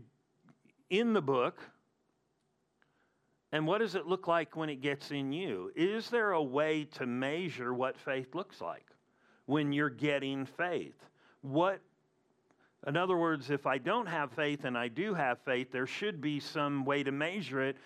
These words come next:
and some transformation internally. Because faith, we know, gets in the heart.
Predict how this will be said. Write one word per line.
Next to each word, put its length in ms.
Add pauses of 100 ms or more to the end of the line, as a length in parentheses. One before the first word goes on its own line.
(160)
and 180
some 340
transformation 1200
internally. 840 (580)
Because 460
faith, 520
we 160
know, 500
gets 300
in 180
the 80
heart. 520